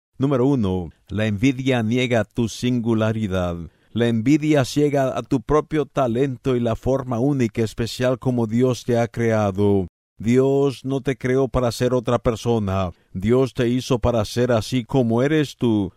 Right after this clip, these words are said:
con tus sombras y tus luces. El Salmo ciento treinta y nueve catorce dice al pie de la letra: "Gracias por hacerme tan maravillosamente complejo. Tu fino trabajo es maravilloso, lo sé muy bien". Número dos,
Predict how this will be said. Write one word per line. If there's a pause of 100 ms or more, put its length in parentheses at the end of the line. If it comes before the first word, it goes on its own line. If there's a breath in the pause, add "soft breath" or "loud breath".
(140)
con
tus
sombras
y
tus
luces. (240)
El
Salmo
ciento
treinta
y
nueve
catorce
dice
al
pie
de
la
letra: (320)
"Gracias
por
hacerme
tan
maravillosamente
complejo. (300)
Tu
fino
trabajo
es
maravilloso, (220)
lo
sé
muy
bien". (560)
Número
dos,